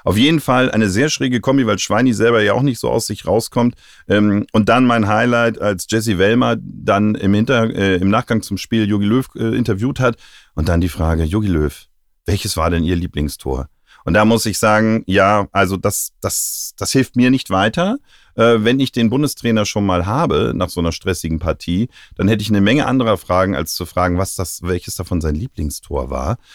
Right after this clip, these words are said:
äh, und was ist, wenn er eins der portugiesischen Eigentore genannt hätte. Also das hat mich sehr irritiert. Ich werd da weiter noch mal zugucken, ob Jessie ein bisschen mehr aus sich rauskommt. Ähm,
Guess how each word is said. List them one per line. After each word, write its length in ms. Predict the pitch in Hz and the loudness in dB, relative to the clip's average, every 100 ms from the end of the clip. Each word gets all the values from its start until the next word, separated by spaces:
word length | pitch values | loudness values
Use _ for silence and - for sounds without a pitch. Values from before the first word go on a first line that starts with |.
| - - | -18 -2
äh, 120 | 85 | 0
und 180 | 76 90 | 0 0
was 160 | 95 | 0
ist, 220 | 110 107 95 | -2 -6 -2
wenn 100 | 92 | -2
er 100 | 62 | 0
eins 240 | 92 87 | -4 -4
der 140 | 90 | -4
portugiesischen 560 | 82 - 87 92 87 - | -4 -6 -6 -6 -6 -6
Eigentore 400 | - 135 107 71 | -4 -4 -2 -4
genannt 320 | 69 71 60 | -4 -6 -6
hätte. 220 | 71 58 - - - | -10 -10 -14 -16 -10
Also 220 | - 220 | -2 2
das 320 | 226 135 - - 120 - | 2 0 -2 -10 -14 -10
hat 160 | 120 156 | -6 -4
mich 140 | 143 | -4
sehr 120 | 147 147 | -2 0
irritiert. 460 | 135 120 147 151 | 0 -2 0 0
Ich 160 | 113 - | -2 -4
werd 220 | 127 - | -4 0
da 100 | 110 | 0
weiter 240 | 110 120 | 2 0
noch 100 | 127 | 0
mal 140 | 127 120 | 0 -2
zugucken, 460 | - - 139 131 | -6 -4 -4 -2
ob 140 | 123 110 | -2 0
Jessie 280 | 113 - 113 | -2 0 -2
ein 60 | |
bisschen 260 | 113 - 110 | -2 0 0
mehr 140 | 110 | 0
aus 100 | 104 | -2
sich 160 | - - | -6 -4
rauskommt. 500 | 147 147 - 139 131 - - - | -2 -2 0 0 0 -8 -20 -6
Ähm, 420 | 113 117 113 113 | 2 4 4 2